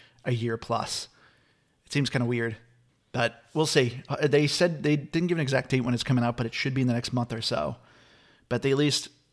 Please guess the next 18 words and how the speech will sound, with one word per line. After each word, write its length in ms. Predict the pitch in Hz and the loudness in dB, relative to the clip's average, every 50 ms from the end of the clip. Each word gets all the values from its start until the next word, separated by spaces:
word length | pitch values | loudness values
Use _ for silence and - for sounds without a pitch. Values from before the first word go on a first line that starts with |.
| _ _ _ _ _ - | _ _ _ _ _ -4
like 100 | 143 139 | -2 0
I 40 | 147 | 0
said, 200 | - - 127 - | 0 0 0 0
I 160 | - 131 139 | 2 2 2
hope 340 | 139 - - 151 180 180 - - | 2 2 2 2 2 2 2 0
it's 100 | 143 120 | -2 0
coming 220 | - 143 135 127 | 0 2 2 2
to 40 | 127 | 2
Game 200 | 117 123 117 110 | 2 0 0 0
Pass. 220 | 123 113 113 - | 0 0 0 -2
The 40 | - | -2
fact 200 | 113 147 156 - | 0 0 0 0
that 100 | - - | 0 -2
they're 100 | 175 151 | -2 -2
giving 340 | 123 117 139 135 135 131 120 | -2 0 0 2 4 4 4
Rainbow 260 | 117 120 123 123 127 | 4 2 2 2 0
Six 300 | 120 - - 120 - - | -2 -2 -2 -4 -4 -4
Siege 480 | - - 120 117 120 123 - - - | -4 -2 -2 -2 -2 -2 -4 -6 -6